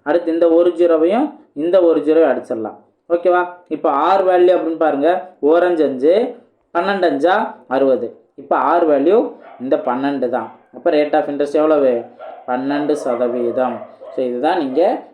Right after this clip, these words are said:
ஆன்சர் நீங்க கண்டுபிடிக்கணும். So, ஈஸி. இப்போ இதுல இன்னொரு விதத்துல நீங்க, "சார், நாங்க எப்படிங்க சார் இன்னும் கொஞ்சம் ஃபாஸ்டா டைம் சேவ் பண்ணணும்?" அப்படின்னா,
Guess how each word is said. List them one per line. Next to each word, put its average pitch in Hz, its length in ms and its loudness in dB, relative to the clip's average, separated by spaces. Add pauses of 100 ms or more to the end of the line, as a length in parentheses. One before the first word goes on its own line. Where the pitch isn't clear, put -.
ஆன்சர் 123 280 -4
நீங்க 127 320 -6
கண்டுபிடிக்கணும். 139 580 -2 (240)
So, 180 160 0
ஈஸி. 170 520 0 (200)
இப்போ 214 320 2
இதுல 190 240 4
இன்னொரு 202 440 4
விதத்துல 196 360 2
நீங்க, 170 380 4
"சார், 170 160 0
நாங்க 160 160 0
எப்படிங்க 160 280 2
சார் 156 300 2 (160)
இன்னும் 175 220 0
கொஞ்சம் 156 260 2
ஃபாஸ்டா 165 500 0
டைம் 151 300 0
சேவ் - 20 4
பண்ணணும்?" 135 480 0
அப்படின்னா, 127 560 -4